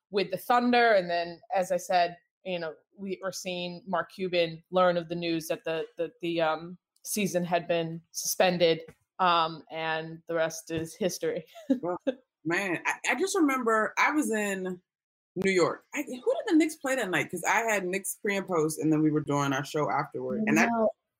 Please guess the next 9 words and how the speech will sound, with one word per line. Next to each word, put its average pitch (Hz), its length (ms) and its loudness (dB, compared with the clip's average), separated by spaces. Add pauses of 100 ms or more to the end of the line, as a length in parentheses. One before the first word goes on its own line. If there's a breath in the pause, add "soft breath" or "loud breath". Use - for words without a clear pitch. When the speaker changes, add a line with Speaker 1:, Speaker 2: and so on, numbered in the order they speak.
(140)
Speaker 2:
that 254 260 2 (140)
feeling, 311 360 4
you're 233 220 4
right. 220 300 2
Like, 180 240 2 (340)
I 262 40 8
Speaker 1:
Right. 294 80 6
Speaker 2:
remember 311 200 2 (160)
doing 240 440 -2